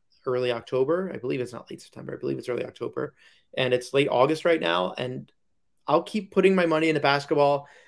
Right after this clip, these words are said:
I'm exhibiting being a basketball collector. I'm enjoy-, like, that's the thing, like, when I'm being this evil, dirty flipper thing, like,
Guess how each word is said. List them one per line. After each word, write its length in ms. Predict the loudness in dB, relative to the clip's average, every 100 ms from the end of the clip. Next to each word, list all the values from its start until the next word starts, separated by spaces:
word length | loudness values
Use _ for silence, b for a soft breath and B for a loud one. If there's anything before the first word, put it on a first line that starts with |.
| b b 2
I'm 200 | 2 2
exhibiting 560 | -4 4 8 8 6
being 240 | 4 2 2
a 20 |
basketball 400 | 4 2 2 0
collector. 560 | 4 4 4 2 2 2
I'm 300 | 4 4 2
enjoy-, 400 | -2 2 2 2 b 2
like, 100 | 6
that's 200 | 6 4
the 60 | 2
thing, 140 | 2
like, 180 | 4 0
when 120 | 0
I'm 100 | 0
being 220 | 0 2
this 220 | 0 -2 _ -20 -6
evil, 240 | -4 -2
dirty 240 | 0 0 0
flipper 320 | -2 0 -2
thing, 200 | -4 -6
like, 200 | -6